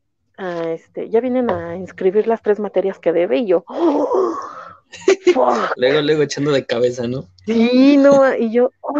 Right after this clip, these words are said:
Speaker 1: no mames", y mi papá, "Sí, claro". Nunca me dijo nada ni todo. Las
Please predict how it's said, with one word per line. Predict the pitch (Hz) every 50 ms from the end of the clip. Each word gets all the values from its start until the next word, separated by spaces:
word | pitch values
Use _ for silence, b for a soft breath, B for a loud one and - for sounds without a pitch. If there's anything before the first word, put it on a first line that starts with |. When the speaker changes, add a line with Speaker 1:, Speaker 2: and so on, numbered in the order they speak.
| 302 294
Speaker 1:
no | 302 294
mames", | 285 294 294 269 254 220 - 220
y | 208
mi | 202
papá, | - 208 - 247 247
"Sí, | - - 453 -
claro". | - 339 359 339 302 269 -
Nunca | - 220 208 202 - 190
me | 196 180
dijo | 180 170 - - 185 190
nada | 214 233 285 - 339 320 277 247
ni | 220 185 165
todo. | 202 - - 262 - -
Las | - 135 135 180 180 -